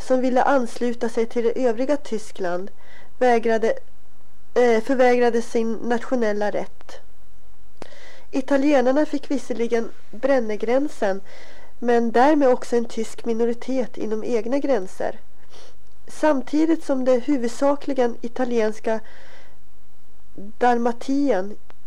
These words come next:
tillerkändes Jugoslavien. Fiume blev italienskt endast tack vare en,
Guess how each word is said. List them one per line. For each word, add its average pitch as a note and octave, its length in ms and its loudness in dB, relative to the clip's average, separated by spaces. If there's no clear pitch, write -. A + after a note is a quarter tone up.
tillerkändes G#3+ 760 0
Jugoslavien. G3 720 -2
Fiume C4+ 720 2
blev A#3 180 2
italienskt G#3+ 920 -2
endast A3+ 360 0
tack G#3+ 300 -2
vare G#3+ 120 0
en, G#3 220 -2